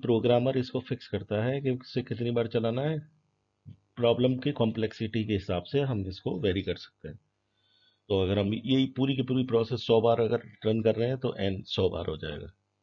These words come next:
ये प्रोग्राम को चलाने का तरीका है। अब आगे देखते हैं, देखिए एक एग्जांपल प्रॉब्लम देखते हैं कि हम इसको डी को कैसे लगा सकते हैं। तो बहुत सिंपल प्रॉब्लम है, दो वेरिएबल की प्रॉब्लम है।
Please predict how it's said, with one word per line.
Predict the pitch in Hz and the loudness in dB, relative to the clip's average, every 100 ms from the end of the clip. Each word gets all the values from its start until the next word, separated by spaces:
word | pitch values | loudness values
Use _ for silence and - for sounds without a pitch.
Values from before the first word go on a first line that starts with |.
| _ _ _ - | _ _ _ -10
ये | 107 | -6
प्रोग्राम | 104 101 98 98 98 | 0 2 2 0 0
को | - 113 - | -4 -6 0
चलाने | 98 87 87 | 0 2 0
का | 110 | -2
तरीका | - - - | -2 -8 -8
है। | 71 - _ _ _ _ _ _ _ _ _ _ _ _ _ _ _ _ _ _ | -12 -12 _ _ _ _ _ _ _ _ _ _ _ _ _ _ _ _ _ _
अब | 92 | 0
आगे | 87 87 _ | 2 0 _
देखते | 90 - 82 | -20 -20 -16
हैं, | 78 87 _ _ _ _ _ _ _ _ _ - _ | -16 -18 _ _ _ _ _ _ _ _ _ -20 _
देखिए | 135 139 139 143 135 | 8 8 8 6 6
एक | 117 | 6
एग्जांपल | 104 101 101 95 | 6 6 4 4
प्रॉब्लम | 87 92 85 85 | 2 0 0 -4
देखते | 78 78 82 | -8 -8 -10
हैं | 80 - | -10 0
कि | 107 | 2
हम | 98 107 127 - _ _ _ _ _ _ _ | 2 0 -4 -8 _ _ _ _ _ _ _
इसको | 113 - 107 98 | -12 2 2 4
डी | - 104 101 | 2 2 4
को | 110 | 2
कैसे | 104 95 98 | 2 0 0
लगा | 85 82 | 0 -2
सकते | 78 - - | -6 -10 -10
हैं। | 73 - _ _ _ _ _ _ _ _ | -10 -12 _ _ _ _ _ _ _ _
तो | 120 | 4
बहुत | 127 135 | 6 6
सिंपल | 135 127 131 | 4 2 2
प्रॉब्लम | 131 127 135 127 | 2 2 2 2
है, | 156 147 - - 101 | 0 -4 -12 -12 -2
दो | 107 131 | 4 6
वेरिएबल | 127 113 117 117 | 6 2 0 0
की | 123 | 0
प्रॉब्लम | 127 98 95 101 | 2 0 0 -2
है। | 143 | -6